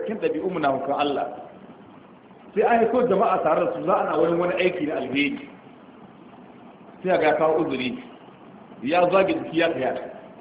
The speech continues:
Shi munafukin Allah, duk wani aikin wahala ba a yi ne da shi. Ku kula ko cikin mutane za ku ga, in aka ce wanga munafiki na, to mafi yawanci duk wata aiki,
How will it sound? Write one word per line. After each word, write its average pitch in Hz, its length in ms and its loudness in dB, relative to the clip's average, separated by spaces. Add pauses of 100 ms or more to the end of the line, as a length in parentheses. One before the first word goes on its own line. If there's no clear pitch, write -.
(1300)
Shi 277 140 -2
munafukin 226 420 2
Allah, 185 240 0
duk 185 160 2
wani 208 60 2
aikin 202 260 0
wahala 165 240 4
ba 160 120 4
a 151 40 0
yi 139 60 0
ne 127 180 -2
da - 60 -10
shi. - 100 -14 (1400)
Ku 170 80 -6
kula 185 320 2
ko 247 180 2
cikin 247 220 -4
mutane 160 340 0
za 170 120 0
ku 151 140 -4
ga, 123 220 0 (1040)
in - 80 -6
aka 233 260 -4
ce 214 100 0
wanga 208 220 2
munafiki 165 540 -2
na, 113 160 -6 (1200)
to 143 80 -8
mafi 233 220 0
yawanci 214 440 2
duk 240 200 -2
wata 254 160 0
aiki, 240 320 0